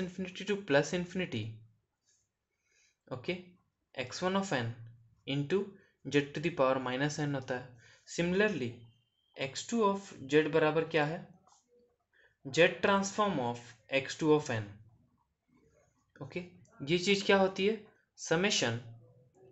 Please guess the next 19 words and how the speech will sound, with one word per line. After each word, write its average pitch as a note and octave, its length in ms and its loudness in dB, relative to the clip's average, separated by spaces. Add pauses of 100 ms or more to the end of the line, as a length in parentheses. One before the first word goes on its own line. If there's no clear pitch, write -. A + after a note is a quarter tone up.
n F3+ 200 4
equal F#3+ 280 6 (100)
to C3 80 2 (440)
minus D3+ 400 2
infinity G#3 500 -2
to G#3+ 60 0 (140)
plus C#3+ 260 4
infinity E3+ 460 -2 (1300)
एक्स C3+ 320 -4
टू A3 140 10
of G#3 200 8
n A#2 200 4 (880)
into D3 400 2 (480)
z D3+ 100 6 (120)
to F3 120 2
the F3 140 -2
power D3+ 220 8 (180)
minus A#2+ 440 -2
n, G2+ 120 -6